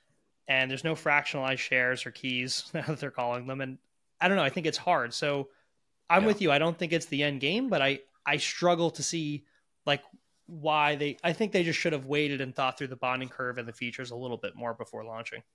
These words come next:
Speaker 2: I'll, I'll take the other side of this debate in that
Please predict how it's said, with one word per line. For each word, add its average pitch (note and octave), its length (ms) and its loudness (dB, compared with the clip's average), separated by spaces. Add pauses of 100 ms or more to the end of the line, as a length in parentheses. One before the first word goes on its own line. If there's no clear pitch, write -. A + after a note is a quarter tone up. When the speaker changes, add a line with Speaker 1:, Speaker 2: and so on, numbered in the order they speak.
(340)
Speaker 2:
I'll, C#3+ 280 12
I'll C#3+ 140 12
take - 280 10
the G#2 160 12
other F2 180 8
side D#2+ 320 4
of D2+ 80 -6
this D#2 380 -2 (160)
debate E2 540 -2 (380)
in G2+ 180 0
that F#2+ 280 2